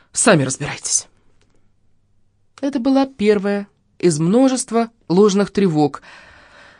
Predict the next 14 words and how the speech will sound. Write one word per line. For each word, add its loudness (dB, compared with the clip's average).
На 2
протяжении 2
следующего 2
месяца 2
Мэг 2
вызывала 2
нас 0
дважды -2
в -2
неделю. -6
Иногда 4
она 4
посылала 2
мужа, 2